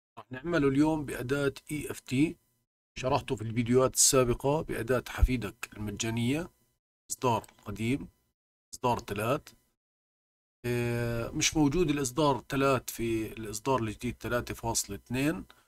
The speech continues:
ولكن، آه، سوف يتم إضافته، لكن الإصدار شغال، بتقدر تنزله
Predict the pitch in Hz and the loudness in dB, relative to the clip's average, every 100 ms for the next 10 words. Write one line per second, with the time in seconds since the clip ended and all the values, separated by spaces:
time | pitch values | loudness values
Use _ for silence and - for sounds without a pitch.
0 | _ _ - 127 151 143 156 156 170 - | _ _ -4 2 4 4 2 0 -2 -10
1 | - _ _ _ _ _ 123 123 123 120 | -20 _ _ _ _ _ -2 0 0 2
2 | 156 143 - 147 147 165 151 131 147 135 | 2 6 6 4 2 -2 -4 0 4 4
3 | - 170 196 - _ - 156 151 151 147 | 4 2 2 -4 _ 2 4 4 2 -2
4 | 135 120 160 143 - 113 123 143 147 - | -2 2 2 4 0 -2 0 2 2 0
5 | 131 120 110 - 147 127 120 139 139 | -4 -2 -4 0 0 0 0 0 0